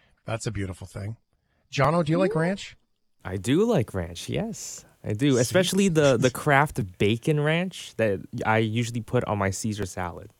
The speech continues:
Speaker 1: Oh, you just like bacon.
Speaker 2: Yeah, well,
Speaker 1: That's
Speaker 2: yeah.
Speaker 1: like people who say they like, uh,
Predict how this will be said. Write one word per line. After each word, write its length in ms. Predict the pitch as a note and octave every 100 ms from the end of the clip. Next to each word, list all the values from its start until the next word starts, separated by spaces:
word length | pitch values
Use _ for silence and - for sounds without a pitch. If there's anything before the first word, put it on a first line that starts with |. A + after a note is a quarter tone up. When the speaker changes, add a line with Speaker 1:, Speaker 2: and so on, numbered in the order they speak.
| -
Speaker 1:
Oh, 180 | G#2+ G#2+ _ _ _ _ _ -
you 100 | C3+
just 180 | D3
like 180 | A2 F#2+
bacon. 340 | - F2 - E2 - _ _ _ - -
Speaker 2:
Yeah, 120 | G2 - -
well, 340 | - F2 F2 _ _ _ _ - -
Speaker 1:
That's 120 | F#3
Speaker 2:
yeah. 40 | G#3
Speaker 1:
like 80 |
people 220 | - D#3 C3+
who 100 | C3+
say 180 | D3
they 120 | B2+ A2+
like, 200 | A2 G2+
uh, 60 | -